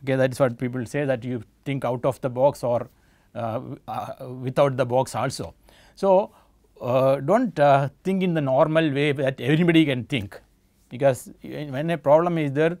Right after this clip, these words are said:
there is a, uh, there are some obvious way to solve it. But you are not looking for that kind of an obvious way, because people have tried that and it probably did not work. So, you are actually here to look for very novel ideas, very creative novel ideas. That is why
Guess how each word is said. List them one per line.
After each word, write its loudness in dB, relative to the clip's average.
there 0
is -4
a, 4
uh, -2
there 4
are 8
some -6
obvious 4
way 0
to -6
solve -2
it. -16
But 0
you 4
are 6
not 0
looking -2
for -2
that -2
kind -2
of -4
an -6
obvious -6
way, -8
because -4
people -8
have -2
tried -4
that -4
and -8
it -14
probably -4
did -6
not -6
work. -6
So, -2
you 2
are 4
actually -4
here 2
to -2
look -4
for 0
very 0
novel 2
ideas, -6
very -4
creative -2
novel -2
ideas. -6
That -4
is -8
why -4